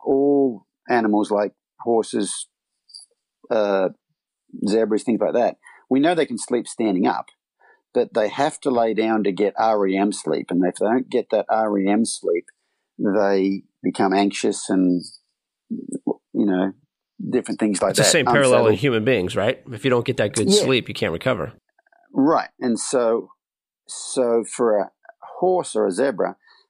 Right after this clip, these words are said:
Speaker 1: they need to have that herd around them to, who is aware and could alert them to danger, is present and could alert them to danger,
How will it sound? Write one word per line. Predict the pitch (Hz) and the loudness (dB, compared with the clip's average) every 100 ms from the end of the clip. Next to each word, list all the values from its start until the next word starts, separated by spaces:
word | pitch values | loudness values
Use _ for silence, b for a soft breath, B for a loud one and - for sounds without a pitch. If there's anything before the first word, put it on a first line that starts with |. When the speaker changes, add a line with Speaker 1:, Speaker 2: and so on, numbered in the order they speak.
| _ | _
Speaker 1:
they | 135 156 | -2 2
need | 151 | 0
to | - | 0
have | 117 117 98 | -2 -2 -2
that | 104 - - | -4 -4 -2
herd | 131 139 143 123 | 2 2 2 2
around | 104 101 95 95 87 | 0 0 0 -2 -2
them | 87 92 117 _ _ _ _ - | -2 -2 -4 _ _ _ _ -8
to, | - 131 120 113 104 - _ _ | -2 2 4 2 0 -2 _ _
who | 139 127 | -2 0
is | 123 104 | 0 0
aware | 104 110 131 131 104 95 | 0 2 2 2 2 0
and | 101 | -2
could | 101 104 | -2 -2
alert | 101 151 196 | 0 0 -2
them | - 107 | -4 -4
to | 101 | -2
danger, | 101 92 92 90 117 143 _ _ _ - | -2 -2 -2 -2 -2 -6 _ _ _ -6
is | - | -6
present | - - 147 113 107 - | -4 -2 0 0 -6 -6
and | 117 - | -6 -2
could | 104 | 0
alert | 117 156 | 0 0
them | 117 | -2
to | 98 | -4
danger, | 98 98 | -2 -4